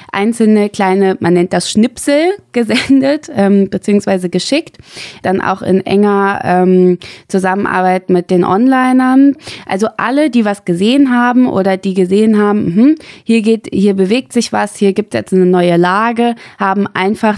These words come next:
das losgeschickt und das ist dann halt auch immer so dieses, du musst sehr wachsam sein, aber das ist ja auch sozusagen Kerngeschäft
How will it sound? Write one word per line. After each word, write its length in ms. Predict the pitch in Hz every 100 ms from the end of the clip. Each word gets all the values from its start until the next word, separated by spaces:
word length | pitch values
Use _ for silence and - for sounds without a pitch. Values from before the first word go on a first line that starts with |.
| -
das 360 | 190 202 - - -
losgeschickt 880 | 208 226 294 - 269 - 285 285 -
und 340 | 214 208 202 - _ -
das 200 | 202 202
ist 160 | 233 226
dann 180 | 214
halt 180 | 208 196
auch 120 | 190
immer 260 | 208 208 208
so 140 | 202
dieses, 520 | 190 208 196 202 202 - - _ -
du 120 | 214
musst 240 | 214 220
sehr 180 | 185 170
wachsam 500 | 175 233 - 254 254
sein, 540 | 240 240 247 254 277 294
aber 240 | 196 190
das 200 | 185 196
ist 160 | 208 -
ja 200 | 202 -
auch 120 | 196
sozusagen 560 | 202 196 196 190 190 190
Kerngeschäft 800 | 214 240 214 - 226 233 -